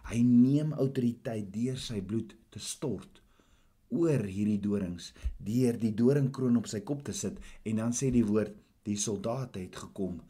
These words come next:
en hom weer aangetrek en verder gevat. Hoekom? Want die vloek is gebreek deur die bloed van die lam. Twee Korintiërs agt vers nege sê, "Want julle ken die genade van Yeshua Messiah,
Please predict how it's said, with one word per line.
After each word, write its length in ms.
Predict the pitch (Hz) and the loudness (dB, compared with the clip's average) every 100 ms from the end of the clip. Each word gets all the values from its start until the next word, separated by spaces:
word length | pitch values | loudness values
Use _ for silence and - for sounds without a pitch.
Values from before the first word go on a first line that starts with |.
| - _ - | -20 _ -14
en 80 | 85 | -12
hom 140 | 82 | -10
weer 220 | 80 82 76 - | -8 -10 -10 -8
aangetrek 680 | 135 - - 71 78 - _ _ _ _ 80 | -6 -8 -14 -14 -14 -16 _ _ _ _ -20
en 100 | - | -18
verder 340 | - 73 78 - | -16 -12 -8 -8
gevat. 440 | 80 - 78 - - - - _ _ - | -8 -16 -20 -16 -16 -16 -20 _ _ -14
Hoekom? 320 | 95 - 85 - _ _ _ _ _ _ _ _ _ - - - _ _ _ | -14 -12 -16 -18 _ _ _ _ _ _ _ _ _ -14 -14 -20 _ _ _
Want 160 | 73 71 | -20 -20
die 80 | |
vloek 320 | - 92 - - - - _ - | -14 -12 -12 -14 -18 -20 _ -20
is 140 | - - | -20 -18
gebreek 500 | 139 139 - - _ _ | -16 -16 -18 -20 _ _
deur 120 | 73 | -18
die 100 | 71 80 | -16 -16
bloed 180 | 80 - | -16 -18
van 160 | - - | -20 -20
die 80 | - | -18
lam. 180 | 110 - _ _ _ _ _ _ _ _ - - - | -18 -18 _ _ _ _ _ _ _ _ -20 -4 4
Twee 160 | 147 | 4
Korintiërs 460 | 139 139 127 139 120 - | 6 6 6 4 2 0
agt 200 | 147 - | 0 2
vers 180 | 143 - | 2 4
nege 240 | 131 143 | 4 2
sê, 180 | 139 139 120 - - | 2 4 4 2 -2
"Want 180 | 127 135 | 2 6
julle 220 | 143 143 | 6 4
ken 200 | 185 170 | 2 2
die 120 | 160 | 2
genade 540 | 147 143 123 151 131 120 | 4 4 4 4 4 4
van 200 | 135 117 | 4 6
Yeshua 440 | 123 139 - 120 | 6 2 2 4
Messiah, 480 | 131 127 - 151 120 | 4 4 4 4 2